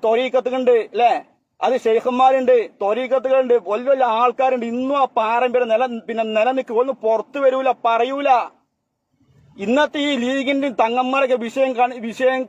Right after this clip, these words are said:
കണ്ടിട്ട് മൗനമായിട്ട് നിൽക്കുന്ന ആൾക്കാർക്ക് അറിയാം ഈ വിഷയം എവിടം വരെ പോകുന്നേ. ഇവിടെ കുറെ സംഘടനകൾ ഉണ്ടല്ലോ, അല്ലെ? ഇവിടെ കുറെ സ-, സംസ്ഥാനമുണ്ട്, എ പി ക്കാരുണ്ട്,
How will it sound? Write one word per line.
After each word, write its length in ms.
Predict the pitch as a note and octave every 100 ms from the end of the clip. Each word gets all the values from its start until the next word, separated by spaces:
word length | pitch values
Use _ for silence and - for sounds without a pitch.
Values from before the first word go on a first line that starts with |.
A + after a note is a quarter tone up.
| B3
കണ്ടിട്ട് 360 | A3+ A3 - G#3+ G3+
മൗനമായിട്ട് 640 | G#3 A3 B3 A#3 A3+ G#3+ A3
നിൽക്കുന്ന 300 | G#3 A#3 G#3+
ആൾക്കാർക്ക് 320 | G#3 A3 A3+
അറിയാം 240 | G#3 G#3+ A3
ഈ 60 | A3
വിഷയം 200 | F#3 A3 G3+
എവിടം 220 | G#3 G#3+ G#3
വരെ 160 | G#3 G#3
പോകുന്നേ. 400 | G3+ G#3 G#3+ F3+ D3 _ _ _ C#3+
ഇവിടെ 220 | F3 B3+ A#3
കുറെ 200 | A3+ B3+ C#4+ B3
സംഘടനകൾ 460 | A#3+ B3 C4 C4 C4+
ഉണ്ടല്ലോ, 240 | B3+ A3+ G#3+
അല്ലെ? 160 | G#3 C3+ _ _ _ _ _ _ F#3
ഇവിടെ 200 | G#3 C4+ A#3+
കുറെ 240 | A3 A#3 B3 B3
സ-, 140 | A3+ -
സംസ്ഥാനമുണ്ട്, 720 | F#3+ A3 G#3+ B3 A#3 A3+ A3 A#3 G3+
എ 40 | G#3 G#3+
പി 80 | A3
ക്കാരുണ്ട്, 340 | A#3 A3+ A3+